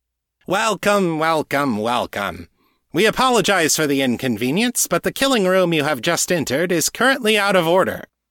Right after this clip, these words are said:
Please proceed down the ramp to the nearest lift, where we will be happy to assist you with all of your intruder-slaying needs." "Thanks, Aspira, that's not too unsettling," John muttered. "I respectfully beg to differ," Lizzie said.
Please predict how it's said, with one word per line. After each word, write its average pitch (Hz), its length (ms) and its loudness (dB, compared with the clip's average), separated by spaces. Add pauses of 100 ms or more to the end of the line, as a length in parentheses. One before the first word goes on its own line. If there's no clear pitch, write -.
(260)
Please 294 300 2
proceed 196 420 -2
down 147 300 0
the 147 80 0
ramp 143 360 -4
to 143 140 -2
the 127 120 -2
nearest 117 420 -2
lift, 98 540 -6
where 202 120 4
we 214 120 4
will 214 100 2
be 202 180 2
happy 254 380 -2
to 110 140 -4
assist 120 340 -2
you 156 140 0
with 196 200 0
all 196 300 0
of 104 100 -4
your 123 160 0
intruder-slaying 123 960 -2
needs." 104 600 -4 (880)
"Thanks, 82 260 -6
Aspira, 95 520 -4
that's 127 360 -2
not 82 220 -10
too 95 180 -8
unsettling," 95 760 -4 (360)
John 90 340 -4
muttered. 92 480 -6 (680)
"I 202 40 -2
respectfully 202 640 -2
beg 175 280 -4
to 196 100 -8
differ," 143 380 -8 (340)
Lizzie 101 340 -2
said. 107 540 -4